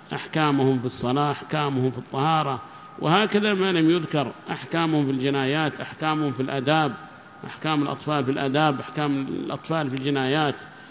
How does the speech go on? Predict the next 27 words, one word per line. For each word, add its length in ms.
إلى 200
آخر 340
ذلك. 320
فلهم 400
أحكام 520
تذكر 420
في 120
شرع 280
الله 240
سبحانه 480
وتعالى، 420
كما 360
أن 140
النساء 440
لها 300
أحكام 480
أيضًا 340
تذكر 340
في 80
شرع 260
الله، 340
ما 320
فرطنا 580
في 80
الكتاب 500
من 180
شيء. 240